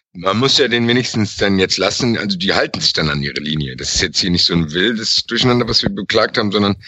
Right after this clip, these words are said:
die scheinen das jetzt durchzuziehen. Das ist das einzig Positive, was man dazu sagen kann. Und wenn man jetzt ganz ernst wieder drüber spricht, was wir auch schon probiert haben, aber das kann,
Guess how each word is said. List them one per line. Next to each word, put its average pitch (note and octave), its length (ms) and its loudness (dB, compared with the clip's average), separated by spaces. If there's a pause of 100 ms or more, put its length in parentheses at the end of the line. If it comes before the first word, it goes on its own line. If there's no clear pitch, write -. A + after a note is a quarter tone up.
(460)
die F#2 80 -4
scheinen A#2 280 4
das A2+ 120 2
jetzt G#2+ 220 -2
durchzuziehen. D#2 580 -6 (240)
Das E2 120 -12
ist - 80 -8
das - 200 -8
einzig G2+ 300 -2
Positive, A#2 340 -4
was A#2 80 -2
man A#2 160 0
dazu A2+ 220 0
sagen A#2+ 180 2
kann. A#2 200 0 (340)
Und F#2 100 2
wenn G2 100 6
man F#2+ 120 6
jetzt F#2 180 2
ganz G2 200 2
ernst A#2+ 260 0
wieder A2+ 100 2
drüber G#2 200 2
spricht, - 280 -2
was E2+ 160 -2
wir C#2+ 100 -2
auch C#2 120 -4
schon D2 320 -4 (100)
probiert - 320 -6
haben, F2 160 0
aber B1 300 0 (640)
das - 180 0
kann, G2 540 0